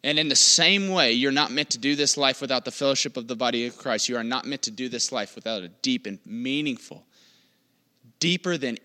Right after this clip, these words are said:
anything can measure, relationship with God your Father, God the Son, and God the Holy Spirit.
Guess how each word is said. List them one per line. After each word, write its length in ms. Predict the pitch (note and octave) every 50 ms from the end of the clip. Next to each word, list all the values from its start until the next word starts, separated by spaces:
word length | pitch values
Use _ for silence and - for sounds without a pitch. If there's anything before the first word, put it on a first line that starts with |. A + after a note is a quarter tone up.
| _
anything 540 | - C#3+ E3 F3+ F3+ E3+ - - F3 F3 E3+
can 260 | - - D3 B2 A#2
measure, 480 | A#2+ C3+ D3 D#3 C#3+ - F#2+ D#2+ F2 - _ _ _ _ _ _ _ -
relationship 720 | B2 A#2+ A2 A#2 A#2+ A#2 - - G#2 - - G#2 E2 -
with 180 | G2+ F2+ - _
God 240 | - G#2+ G2 F#2
your 100 | F#2+ F#2+
Father, 360 | F2+ - - F#2 E2 - F2 - _ _ _ _ _ _ _ _ _ _ _ _ _ _ _ _
God 240 | _ G2+ G2+ G2+ G2+
the 80 | F#2 F#2+
Son, 380 | - - - F2+ E2 D#2 D2+ _ _ _ _ _ _ _ _ _ _ _ _
and 160 | - G2 G2
God 260 | F2+ - G2 F#2+ F#2
the 60 | F2 E2+
Holy 260 | E2+ F2 E2+ F2 D#2+
Spirit. 380 | - - - F#2 F2 - -